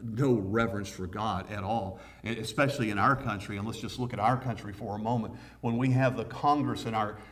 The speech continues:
our country, I can't remember which one of them says, it says, "Make it, let it be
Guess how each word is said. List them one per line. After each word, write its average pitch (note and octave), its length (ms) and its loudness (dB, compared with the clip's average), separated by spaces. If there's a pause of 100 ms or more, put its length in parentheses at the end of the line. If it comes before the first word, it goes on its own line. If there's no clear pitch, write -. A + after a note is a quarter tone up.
our G#2+ 240 4
country, B2+ 520 0
I A#2 100 4
can't A#2+ 240 0
remember A#2+ 340 2
which C#3 260 -2
one B2 140 0
of A#2+ 60 2
them G#2+ 160 -2
says, B2 360 0
it G2+ 80 -6
says, A2+ 220 -6
"Make B2+ 220 0
it, A2 340 -8
let C3 140 2
it A#2+ 80 0
be G#2 140 -2